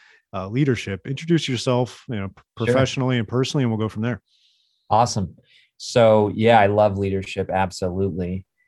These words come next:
Speaker 1: Mm-hmm.
Speaker 2: I, I actually did a doctorate in transformational leadership, but really from the nonprofit world.
Speaker 1: Mm-hmm.
Speaker 2: Um, I grew up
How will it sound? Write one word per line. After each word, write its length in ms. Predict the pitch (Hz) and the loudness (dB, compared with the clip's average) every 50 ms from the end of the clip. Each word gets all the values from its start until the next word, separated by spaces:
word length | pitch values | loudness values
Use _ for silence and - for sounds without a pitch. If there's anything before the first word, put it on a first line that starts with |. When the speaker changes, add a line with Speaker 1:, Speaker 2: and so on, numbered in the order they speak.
| _ _ 90 | _ _ -20
Speaker 1:
Mm-hmm. 440 | 87 87 _ - 80 90 95 87 - | -20 -16 _ -8 -6 -6 -6 -6 -4
Speaker 2:
I, 40 | 95 | -2
I 60 | 92 92 | -2 0
actually 380 | 92 95 95 - - 101 92 | 0 -2 -2 -4 -6 -6 -4
did 180 | 82 82 95 90 | -4 -2 -2 -2
a 80 | 90 | -2
doctorate 800 | 82 80 - 95 85 87 95 95 - - 101 90 87 90 87 - _ | -4 -2 0 2 2 2 2 0 -4 -8 -6 -4 -4 -4 -6 -8 _
in 500 | - 95 98 98 98 98 95 92 92 - - | -6 -4 -2 0 0 0 0 -2 -2 -6 -10
transformational 1000 | - - - 98 92 90 92 - - 95 92 90 87 87 87 - - 87 85 85 | -10 -6 -2 -2 -2 -2 -4 -4 -4 -4 -2 -2 -2 -4 -6 -8 -8 -8 -6 -6
leadership, 560 | 87 87 80 87 87 85 - - 87 85 - _ _ _ _ _ _ _ _ _ | -6 -6 -6 -6 -6 -6 -6 -6 -6 -6 -6 _ _ _ _ _ _ _ _ _
but 100 | - 98 | -6 -4
really 280 | 92 90 104 113 120 127 | 0 0 2 2 2 0
from 240 | 123 - - 117 107 | 0 -2 -2 -2 0
the 80 | 98 95 | 0 0
nonprofit 960 | 92 92 95 92 92 95 92 95 92 - - 92 90 87 85 - - 85 80 - | 2 0 0 0 0 -2 -2 -4 -4 -2 -2 -2 -2 -2 -4 -6 -8 -8 -8 -8
world. 580 | 101 87 90 90 87 87 85 85 85 82 92 90 _ _ _ _ _ _ _ - | -8 -6 -4 -2 -2 -2 -2 -4 -6 -8 -12 -18 _ _ _ _ _ _ _ -18
Speaker 1:
Mm-hmm. 160 | - 147 - | -16 -10 -6
Speaker 2:
Um, 280 | 90 87 87 85 85 85 - | -4 -4 -4 -4 -6 -8 -8
I 100 | - 92 | -8 -6
grew 320 | 92 95 95 90 92 95 95 | -6 -4 -4 -2 0 2 2
up 240 | 95 92 - _ | 2 0 -2 _